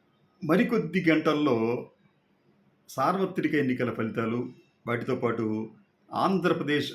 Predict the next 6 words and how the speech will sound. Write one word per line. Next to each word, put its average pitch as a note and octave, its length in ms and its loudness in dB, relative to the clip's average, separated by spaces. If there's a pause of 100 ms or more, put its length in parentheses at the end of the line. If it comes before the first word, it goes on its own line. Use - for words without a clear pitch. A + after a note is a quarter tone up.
అసెంబ్లీ A#2+ 680 -2
ఎన్నికల A#2+ 300 0
ఫలితాలు A2 380 -2
కూడా G#2 520 -2 (1400)
వెలువడబోతున్నాయి. G2 1000 -2 (720)
అయితే G3+ 560 2